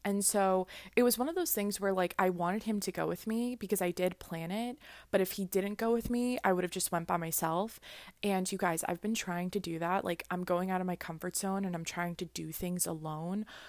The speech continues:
which if you guys know that, that feeling or doing that, like, it's, I don't know why people don't, like, do things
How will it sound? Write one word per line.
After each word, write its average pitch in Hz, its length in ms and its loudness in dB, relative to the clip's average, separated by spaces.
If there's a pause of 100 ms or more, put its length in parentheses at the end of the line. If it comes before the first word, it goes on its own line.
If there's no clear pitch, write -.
(160)
which - 420 2 (400)
if 202 140 4
you 214 80 2
guys 277 300 4
know 170 280 2
that, 170 300 4
that 175 180 0
feeling 175 480 -2
or 170 80 -2
doing 160 340 -2
that, 202 220 2
like, - 240 -2
it's, - 220 0 (400)
I 208 80 6
don't 269 100 4
know 339 120 2
why 175 440 2
people 196 320 -4
don't, 180 340 -2 (120)
like, 180 300 -4 (320)
do 180 180 2
things 185 460 -2